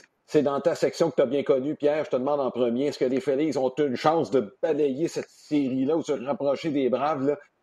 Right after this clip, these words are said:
Les Braves qui s-, bon, euh, qui s'en sont sortis pas trop pire au cours des dernières semaines.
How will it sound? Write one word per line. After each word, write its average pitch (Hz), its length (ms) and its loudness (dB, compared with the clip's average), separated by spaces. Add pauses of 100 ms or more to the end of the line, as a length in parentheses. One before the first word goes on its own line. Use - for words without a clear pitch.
(120)
Les 120 100 -12
Braves 147 280 2 (320)
qui 117 140 -4
s-, - 500 -6
bon, 135 200 8 (120)
euh, 101 460 0
qui - 180 -14
s'en 123 80 -4
sont 135 140 -2
sortis 131 240 -2
pas 139 120 0
trop 131 220 4
pire 160 240 0
au 127 60 2
cours 147 160 0
des 131 100 0
dernières 127 300 -2
semaines. 143 360 -2